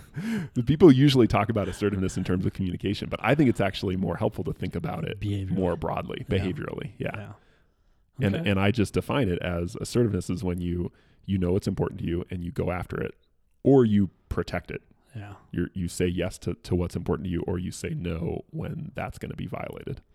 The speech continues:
Speaker 2: So quickly before we're out of time, though, um,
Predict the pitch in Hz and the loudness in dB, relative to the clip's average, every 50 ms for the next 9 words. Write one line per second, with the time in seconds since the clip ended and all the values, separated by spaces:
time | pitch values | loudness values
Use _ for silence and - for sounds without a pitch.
0 | _ - - - - - - _ _ - 453 523 440 392 269 - - 147 139 - | _ -20 -20 -20 -20 -20 -20 _ _ -18 -18 -18 _ -18 -4 0 2 2 2 0
1 | - - - - 160 - 147 123 110 104 - 120 107 104 104 101 104 101 95 - | -4 -2 0 0 2 4 4 2 2 2 0 -2 -4 -4 -6 -8 -10 -12 -10 -8
2 | - 123 117 110 101 101 117 - - _ - - 123 117 110 107 107 107 107 101 | -6 -6 -6 -6 -8 -12 -16 -18 -20 _ -4 -2 0 0 0 -2 -2 -4 -6 -8